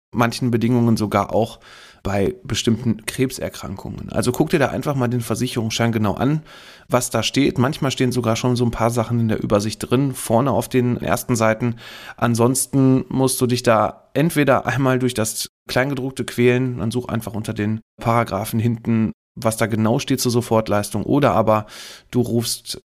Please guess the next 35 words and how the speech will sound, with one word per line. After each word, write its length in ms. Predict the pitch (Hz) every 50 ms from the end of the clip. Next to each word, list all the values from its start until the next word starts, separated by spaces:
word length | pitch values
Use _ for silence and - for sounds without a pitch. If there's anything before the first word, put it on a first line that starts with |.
| _ _ -
deinen 180 | 98 104 110 113
Versicherungsvertreter 960 | 117 107 123 139 - 151 127 120 - - 110 110 - - 113 110 - - -
an 140 | - 107 92
oder 120 | 95 107
du 120 | - 117
fragst 280 | 110 - 110 110 - -
einfach 200 | 101 107 113 107
bei 100 | - 95
uns 300 | - - 139 131 - -
nach. 240 | 117 104 104 107 -
Dafür 200 | 95 92 - 120
brauchen 280 | 113 - - 113 117
wir 80 | 110 -
einfach 260 | - 110 - 107 -
nur 220 | 117 117 113 107 -
den 120 | 104 104
Versicherer 600 | 101 - 107 113 135 131 139 135 - 110 95 -
und 340 | - 147 151 151 - - - -
die 100 | - 110
genaue 280 | 110 120 120 113 107 110
Tarifbezeichnung 880 | - 110 104 120 113 117 - 107 - - 98 92 98 - 113 104 104 104 - - - - - - - - -
und 140 | - - 113
dann 80 | 110 110
suchen 260 | 113 120 120 120 107
wir 60 | 107
dir 100 | 98 98
das 220 | 95 104 101 - -
hier 120 | - -
auch 120 | - - -
gerne 240 | 107 104 104 107
raus 340 | 98 - 90 87 101 - -
und 100 | 78 101
beraten 380 | 101 95 - - - - - 101
dich 140 | 98 98 -
dazu. 340 | 90 90 - - 85 -